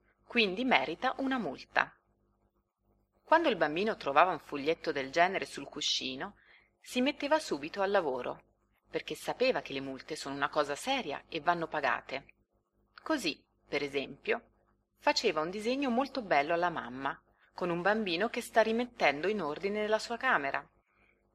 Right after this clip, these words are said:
Butta via le cartacce, porta nel cesto della biancheria sporca la biancheria sporca. Poi lo arrotolava, lo chiudeva con un nastrino, ci metteva sopra un bigliettino con scritto "Pagamento multa"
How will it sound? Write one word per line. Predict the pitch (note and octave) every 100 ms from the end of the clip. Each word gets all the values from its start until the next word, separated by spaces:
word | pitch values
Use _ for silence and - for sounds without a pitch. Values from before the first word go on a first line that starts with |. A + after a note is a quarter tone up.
| _
Butta | - D#3+ - D3
via | C#3
le | C3+
cartacce, | - C3 - C3 A#2+ - - B3+ - _ _ -
porta | F3+ F3 E3+
nel | D3 D3
cesto | F3 D#3+ D#3
della | C#3+ C#3+
biancheria | C#3+ D3+ D3+ C#3 D3
sporca | - D#3+ E3+ - A#3+
la |
biancheria | A3 A3 G#3+ A#3+ A#3
sporca. | A#3+ - B2+ - - C3 - _ _ _ _ _ _ _ _ _ _ _ _ -
Poi | F3+ G#3+ - -
lo | A#3+
arrotolava, | A#3+ A#3 A3+ D3+ A#2+ C3 D3+ - _ _ -
lo | F3+ F3+
chiudeva | - D#3+ D#3 C#3+
con | - D3
un | D3
nastrino, | C#3+ C#3+ - - C#3 D3 A3+ - _ _ -
ci | -
metteva | F3 D#3+ F3 D3
sopra | D3+ - D#3+ D3+
un | D3
bigliettino | D#3 D#3 - A#3+ B3+
con | - F3
scritto | - G3 - F#3+ - -
"Pagamento | D#3 D#3 D3 D3+ F#3 A3+
multa" | G3+ D3+ C3+ - C#3